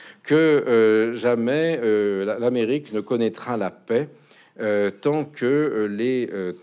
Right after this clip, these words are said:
euh, troupes de l'infidélité, euh, seront dans les terres saintes, au pluriel, c'est-à-dire l'Arabie saoudite,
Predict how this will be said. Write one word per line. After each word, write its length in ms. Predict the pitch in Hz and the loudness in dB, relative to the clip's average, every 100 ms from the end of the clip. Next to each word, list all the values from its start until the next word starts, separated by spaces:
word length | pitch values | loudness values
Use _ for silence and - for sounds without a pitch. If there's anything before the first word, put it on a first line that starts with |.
| - | -16
euh, 280 | 95 90 85 | -10 -8 -8
troupes 460 | 85 - 151 110 - | -10 -6 -6 -6 -10
de 80 | 98 | -8
l'infidélité, 880 | 107 110 110 98 87 - 131 143 165 _ _ _ _ | -8 -8 -10 -10 -10 -12 -8 -8 -10 _ _ _ _
euh, 640 | 107 98 92 90 87 85 85 82 - 110 113 110 | -6 -4 -2 -4 -6 -6 -8 -12 -18 -20 -20 -20
seront 540 | - - 107 110 147 | -18 -6 -4 -2 -2
dans 260 | 127 113 113 | -2 -2 0
les 240 | 110 123 | -2 -4
terres 480 | - - 135 143 - | -4 0 2 0 -6
saintes, 420 | - 123 98 85 | -8 -6 -6 -10
au 40 | |
pluriel, 400 | 92 110 92 87 | -8 -6 -4 -4
c'est-à-dire 440 | - 98 98 87 85 | -6 -8 -8 -6 -6
l'Arabie 320 | 90 90 85 | -4 -6 -8
saoudite, 640 | 82 85 82 127 170 - | -10 -8 -8 -10 -14 -20